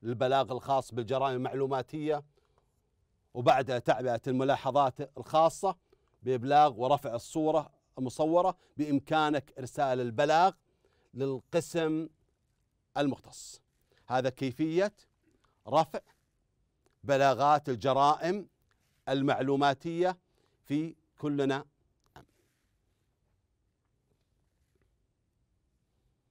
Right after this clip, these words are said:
إثراء. علم واستريح.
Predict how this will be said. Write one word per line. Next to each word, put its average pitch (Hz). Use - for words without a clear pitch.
إثراء. 131
علم 180
واستريح. -